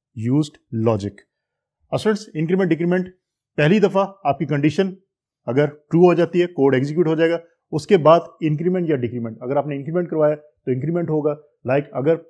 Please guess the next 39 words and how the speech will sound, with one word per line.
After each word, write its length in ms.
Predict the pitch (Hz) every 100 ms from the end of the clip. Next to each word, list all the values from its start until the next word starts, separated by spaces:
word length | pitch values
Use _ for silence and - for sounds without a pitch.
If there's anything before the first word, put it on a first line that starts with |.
| _ -
ए 140 | 131
की 100 | 147
वैल्यू 220 | 156 151 160 151
पहले 220 | 127 156 123
वन 180 | 143 156
है 80 |
तो 560 | 151 _ _ _ 151 165 -
इंक्रीमेंट 380 | 120 135 160 156
होगा 240 | 151 151 156 _
तो 80 | 180
टू 220 | 180 196
हो 100 | 135
जाएगी, 360 | 113 104 101 - _ _ _ _ _ _ _ _ _ -
नेक्स्ट 240 | 127 139
टाइम 140 | 180 175 175
थ्री 100 | -
हो 140 | 180 139
जाएगी, 220 | 117 104 101 _
और 60 | 131
अगर 120 | 143
डिक्रीमेंट 440 | 131 139 175 170 165
है 80 |
तो 300 | 165 - -
वन 220 | 117 135 151
से 120 | 170
फिर 160 | 170
वो 120 | 180 220
ज़ीरो 280 | 113 127 123
हो 100 | 113
जाएगी। 260 | 104 101 98 _ _ -
अभी 140 | 113
एग्जांपल 320 | 127 139 143
में 80 | 156
हम 100 | 147
देख 180 | 139 139
लेते 160 | 151
हैं 80 | 160
ये 80 | 156
काम 220 | 147 143